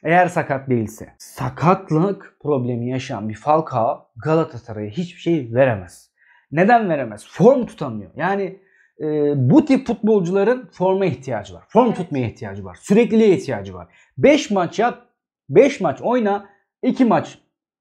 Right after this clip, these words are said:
Speaker 1: iki hafta kaçır, yine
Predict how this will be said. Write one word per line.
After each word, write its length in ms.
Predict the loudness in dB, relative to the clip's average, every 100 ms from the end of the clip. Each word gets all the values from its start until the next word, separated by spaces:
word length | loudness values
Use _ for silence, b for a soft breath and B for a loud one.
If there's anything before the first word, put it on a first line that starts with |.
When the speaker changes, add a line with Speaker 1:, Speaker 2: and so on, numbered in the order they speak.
| -12
Speaker 1:
iki 220 | -2 4
hafta 340 | 4 4 -6
kaçır, 380 | -2 -2 0 -6 -8 _ _ _ _ _
yine 480 | -2 0 0 -2 -12